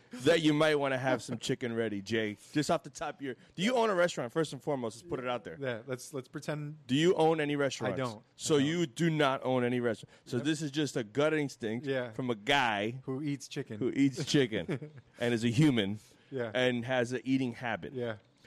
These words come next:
Speaker 1: You have a restaurant and you sell chicken,
Speaker 2: It's
Speaker 1: huh?
Speaker 2: in your name.
Speaker 1: Pollo.
Speaker 2: <laughs>
Speaker 1: It's a Hispanic
Speaker 2: Is it?
Speaker 1: version of chicken, okay?
Speaker 2: Yeah.
Speaker 1: Tropical, all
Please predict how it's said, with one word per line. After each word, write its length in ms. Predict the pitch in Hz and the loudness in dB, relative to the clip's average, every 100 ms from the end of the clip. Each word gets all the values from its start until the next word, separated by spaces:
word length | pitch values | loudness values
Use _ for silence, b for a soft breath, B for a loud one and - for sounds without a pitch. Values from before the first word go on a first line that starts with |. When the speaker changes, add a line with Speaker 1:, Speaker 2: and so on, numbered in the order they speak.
| b | b
Speaker 1:
You 120 | 98 107 | 0 2
have 120 | 113 | 4
a 60 | |
restaurant 600 | 139 151 127 - 104 85 - _ _ b b _ _ | 4 4 4 2 0 -2 -12 _ _ b b _ _
and 200 | 107 110 | -8 -4
you 80 | 131 | -4
sell 360 | - - 147 160 | -2 2 2 0
chicken, 560 | - 185 156 - 92 - | 0 2 2 0 -6 -6
Speaker 2:
It's 200 | 147 120 | -4 0
Speaker 1:
huh? 60 | 143 | 0
Speaker 2:
in 60 | 196 | 0
your 100 | 196 | -4
name. 260 | 247 147 - - | -4 -6 -10 0
Speaker 1:
Pollo. 680 | - 208 214 220 220 247 254 - | 4 6 8 6 6 6 4 -4
Speaker 2:
<laughs> 240 | 180 165 180 _ _ - | -8 -8 -10 _ _ -16
Speaker 1:
It's 300 | - - 156 | -14 -4 -2
a 100 | 147 - 247 151 | -2 -2 -6 -4
Hispanic 640 | 139 160 - - 220 190 | -2 -2 -2 2 4 4
Speaker 2:
Is 100 | 170 | 4
it? 40 | 196 | 6
Speaker 1:
version 480 | 214 165 165 170 185 226 330 - 190 | 6 6 2 2 -4 -10 -14 -6 2
of 400 | 151 160 156 147 135 _ - | 4 4 2 -4 -16 _ -4
chicken, 580 | - 262 - 160 226 233 - | 0 0 2 0 -2 -8 -6
okay? 380 | 143 139 180 208 | -4 0 0 0
Speaker 2:
Yeah. 60 | 214 _ _ _ _ _ - | -6 _ _ _ _ _ -4
Speaker 1:
Tropical, 520 | 196 165 - - 196 | -2 -2 -6 -2 0
all 600 | 156 98 - _ _ | 0 -4 -16 _ _